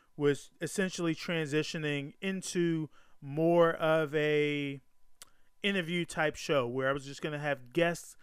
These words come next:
coming on and, uh, to talk about them, the dope work they do, et cetera. But going forward, you're gonna get more episodes like this one where you're gonna hear me talking and just me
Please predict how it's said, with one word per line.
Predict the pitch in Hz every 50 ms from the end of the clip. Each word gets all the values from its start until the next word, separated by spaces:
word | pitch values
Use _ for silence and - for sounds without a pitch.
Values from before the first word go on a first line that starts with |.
| - - _
coming | - - 170 165 160 156 156
on | 151 156 156 156 156 156 156 151 151 151 - - - - - - - - -
and, | - 151 147 147 143 143 143 139 135 135 135 - - - -
uh, | - 143 143 139 135 135
to | - 151 -
talk | - 165 156 143 -
about | 170 147 151 147 147 143 147 139 - - - _ -
them, | 131 120 135 156 160 160 160 160 156 156
the | 135 147
dope | 131 110 156 151 151 147 -
work | 147 147 147 - -
they | 156 147 139
do, | 131 131 143 139 139 139
et | 131 120 -
cetera. | - - 143 131 - - - - - - - - - - - -
But | 170 170
going | 160 202 208 208 196 -
forward, | - 202 214 214 196 185 175 165 - - - -
you're | 151 165
gonna | 190 202 196 180
get | 165 190 185 165
more | 170 175 175 175
episodes | 175 - - - 185 175 160 -
like | 156 139 120 123 123
this | 165 190 185 - -
one | - - - - - - - - - - - -
where | 143 147 147 147 147 147
you're | 139 131 143 151
gonna | 151 165 156 156
hear | 143 - - 180 175 165
me | 151 156 175 180 170 160
talking | - - 175 170 165 - - - - - - - - - - - - - - - _ -
and | - 151 143 131
just | 131 190 220 214 -
me | 180 196 233 226 180 131 107 -